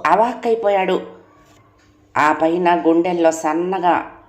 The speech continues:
మెలితిరుగుతూ నొప్పి రాగా, "రాధా" అంటూ గుండె పట్టుకుని నేల కొరిగిపోయాడు.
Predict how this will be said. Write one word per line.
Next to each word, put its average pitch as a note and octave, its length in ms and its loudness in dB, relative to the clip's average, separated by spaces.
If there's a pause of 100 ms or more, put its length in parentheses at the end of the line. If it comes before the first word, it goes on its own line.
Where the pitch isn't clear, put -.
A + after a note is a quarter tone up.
(300)
మెలితిరుగుతూ F#3 760 2
నొప్పి E3 380 0
రాగా, G3 460 -6 (640)
"రాధా" G3 760 0 (140)
అంటూ F3 400 2
గుండె F3+ 300 2
పట్టుకుని E3+ 420 0
నేల D#3+ 220 4
కొరిగిపోయాడు. D#3+ 680 -4